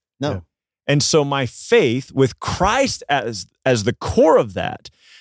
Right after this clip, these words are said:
Speaker 3: my faith could not be deconstructed. Uh, if, if you have to use that term, and I think what we're, we're gonna land is maybe don't use that term,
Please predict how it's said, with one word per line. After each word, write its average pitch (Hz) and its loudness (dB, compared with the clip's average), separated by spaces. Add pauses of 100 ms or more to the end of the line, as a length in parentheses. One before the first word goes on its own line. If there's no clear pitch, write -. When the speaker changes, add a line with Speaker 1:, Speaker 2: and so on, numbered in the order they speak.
(120)
Speaker 3:
my 151 4
faith - 0
could 220 2
not 120 -2
be 101 2
deconstructed. 98 -2 (880)
Uh, - -8 (420)
if, 151 0 (440)
if 131 0
you 135 4
have 165 0
to 175 -2
use 156 4
that 123 2
term, 123 0
and 110 2
I 98 0
think 135 -2
what 110 -2
we're, 120 4
we're 117 2
gonna 117 2
land 113 2
is 92 -4
maybe 113 0
don't 113 -2
use 104 0
that - -2
term, 123 0